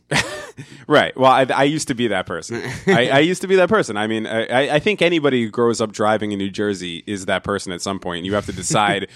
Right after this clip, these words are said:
Speaker 2: <laughs> whether you're gonna change your shit. And I do. My thing now is, and also I'm driving,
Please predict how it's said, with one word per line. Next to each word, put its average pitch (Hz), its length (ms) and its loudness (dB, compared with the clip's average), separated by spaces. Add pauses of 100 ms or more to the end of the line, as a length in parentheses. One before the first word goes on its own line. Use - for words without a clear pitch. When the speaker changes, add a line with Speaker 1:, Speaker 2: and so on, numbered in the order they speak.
Speaker 2:
<laughs> - 140 -20
whether 104 420 2
you're 98 180 -4
gonna 98 260 -4
change 98 300 -4
your 90 80 -10
shit. - 300 -4 (340)
And 131 120 2
I 131 120 2
do. 131 320 0 (220)
My 147 200 2
thing 139 280 -2
now 131 520 2
is, 110 380 0
and 202 160 0
also 220 340 2
I'm 175 140 2
driving, 131 560 2